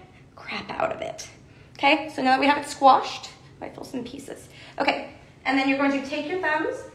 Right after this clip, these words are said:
and roll the bun in and around and kind of give it some, some spinning. I like to spin it a little bit, and that makes it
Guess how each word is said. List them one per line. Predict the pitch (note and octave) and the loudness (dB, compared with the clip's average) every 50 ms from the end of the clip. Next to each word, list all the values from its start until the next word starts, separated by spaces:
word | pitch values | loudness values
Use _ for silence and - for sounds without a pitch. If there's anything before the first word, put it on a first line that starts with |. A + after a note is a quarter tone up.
| - - - | -20 -12 -6
and | C4+ C4+ C4+ | -4 -2 -2
roll | C4 C4 C4 C4 C4 C4+ C4+ C#4 E4+ G4 F#4+ - - - - | 0 0 2 2 4 4 4 2 0 0 -2 -4 -8 -10 -6
the | F4+ F#4 | -6 0
bun | F#4 C4+ B3+ B3+ A#3 A#3 C4+ C#4 C#4 - - - - - - - - - - - - - - - - - - - - - - | 4 6 6 6 6 6 4 0 0 -2 -6 -12 -18 -20 -20 -20 -20 -20 -20 -20 -20 -20 -20 -20 -20 -20 -20 -20 -20 -8 -2
in | C4+ C#4 C#4+ | 0 0 2
and | D#4 D#4+ D#4+ D#4+ | 2 2 2 2
around | D4 C4+ C4 B3+ C4 C4+ | 4 4 4 4 4 2
and | B3 A#3+ - | 0 -4 -4
kind | - F#4 F#4+ | -4 -4 -2
of | - - | -2 -2
give | G4 D4+ | -4 -4
it | C#4 C#4 - | -6 -6 -6
some, | - C4+ A#3+ B3 - | -6 -6 -6 -6 -6
some | - - C4+ B3 | -10 -12 -10 -10
spinning. | B3 - - - - A#3 A3+ A3 - | -10 -10 -10 -8 -6 -6 -6 -4 -2
I | A#3 B3+ D4+ | 0 0 0
like | E4+ - | 0 -2
to | G4+ | -4
spin | F#4 - - - B3+ C4+ | -6 -8 -6 -4 -2 0
it | C#4+ D4 | 0 2
a | E4 | 0
little | E4 E4 F4 | 0 -2 -2
bit, | E4+ F4 F4+ F4 - | -2 0 0 -2 -2
and | C4 B3 B3 B3+ | -4 -4 -4 -2
that | - C4+ C#4+ | -2 -2 -2
makes | D4 C#4+ C#4 - - | -4 -6 -6 -6 -6
it | B3+ - - - | -6 -6 -6 -8